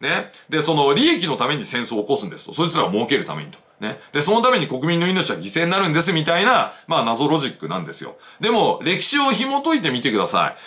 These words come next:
戦争を仕掛けるのって大体社会主義の国みたいなさ、そういう権威主義国家ばっかりでしょ？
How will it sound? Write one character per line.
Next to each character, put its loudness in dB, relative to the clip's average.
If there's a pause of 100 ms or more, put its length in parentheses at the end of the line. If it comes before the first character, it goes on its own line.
戦 0
争 2
を 4
仕 -2
掛 0
け 2
る -2
の 2
っ -10
て -6
大 2
体 2
社 2
会 4
主 0
義 -4
の 0
国 -6
み -8
た 0
い -8
な -14
さ、 0 (120)
そ 0
う 2
い 2
う -2
権 0
威 2
主 2
義 -6
国 -4
家 -4
ば 0
っ -14
か -2
り -2
で -6
し -10
ょ？ -12